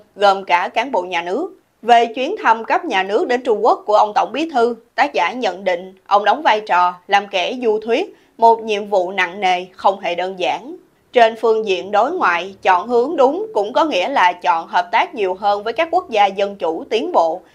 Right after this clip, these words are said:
mà Việt Nam cũng đã và đang có chủ trương ngày càng rõ nét. Còn đối với một vài nước đã lỡ cùng theo chế độ độc tài vì những lý do ngoắt ngoéo của lịch sử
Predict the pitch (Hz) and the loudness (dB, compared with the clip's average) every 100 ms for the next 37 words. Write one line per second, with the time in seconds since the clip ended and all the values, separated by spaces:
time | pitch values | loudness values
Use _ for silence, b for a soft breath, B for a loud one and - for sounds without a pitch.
0 | b 233 233 226 226 233 233 240 - - | b 0 2 2 0 -2 -4 -4 -8 -2
1 | 196 233 285 170 185 320 285 185 185 196 | -2 0 2 2 2 -2 2 4 4 2
2 | 196 202 294 208 185 247 240 233 208 175 | 0 0 0 -2 -6 -2 0 0 -2 -4
3 | 170 175 165 147 247 359 - _ _ - | -4 -2 -2 -2 -2 -4 -8 _ _ 2
4 | 247 247 240 262 381 370 339 214 196 196 | 4 4 4 2 2 0 2 2 4 2
5 | 208 247 415 220 190 220 170 170 370 - | 2 0 0 0 0 4 2 2 -4 2
6 | 226 220 220 226 226 220 254 359 196 185 | 2 2 -2 0 0 0 0 0 0 2
7 | 180 - 190 185 185 b b b 226 233 | 0 2 0 0 -2 b b b 2 2
8 | 233 208 277 311 349 226 220 226 262 - | 2 -4 -2 -2 4 4 4 2 -4 -2
9 | 233 240 381 392 247 196 - 180 175 349 | -2 0 0 2 2 2 0 -2 -2 -8